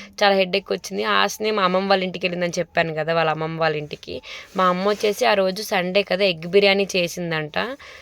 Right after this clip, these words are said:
So కొంచెం ఎగ్ బిర్యానీ అయితే పంపించింది. హాస్ని ఇష్టంగా తింటది ఫ్రైడ్ రైస్లు, బిర్యానీలు అవన్నీ అన్నం కంటే కూడా. ఇంకా హాస్ని ఎగ్ బిర్యానీ తీసుకొచ్చింది కదా, తనకే పెట్టేశాంలేండి. మధ్యాహ్నం రాగానే ఇక్కడ కొద్దిగా తినింది, ఇంకా నైట్ కూడా మిగిలిన బిర్యానీ హాస్నికి తినిపించేశాను.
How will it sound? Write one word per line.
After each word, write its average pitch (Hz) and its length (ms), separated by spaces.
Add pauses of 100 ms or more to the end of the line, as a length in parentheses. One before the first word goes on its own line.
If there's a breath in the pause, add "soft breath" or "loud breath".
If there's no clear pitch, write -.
(200 loud breath)
So 196 100
కొంచెం 190 320
ఎగ్ 165 200
బిర్యానీ 196 280
అయితే 196 160
పంపించింది. 180 640
హాస్ని 180 320
ఇష్టంగా 208 380
తింటది 185 520
ఫ్రైడ్ 170 360
రైస్లు, 180 280
బిర్యానీలు 165 420
అవన్నీ 160 340
అన్నం 170 300
కంటే 170 340
కూడా. 170 380 (440 loud breath)
ఇంకా 214 200
హాస్ని 202 440
ఎగ్ 202 280
బిర్యానీ 196 320
తీసుకొచ్చింది 180 580
కదా, 196 280
తనకే 185 260
పెట్టేశాంలేండి. 190 840
మధ్యాహ్నం 190 480
రాగానే 185 460
ఇక్కడ 202 220
కొద్దిగా 185 320
తినింది, 175 300
ఇంకా 208 160
నైట్ 180 320
కూడా 214 180
మిగిలిన 190 380
బిర్యానీ 180 340
హాస్నికి 175 400
తినిపించేశాను. 170 960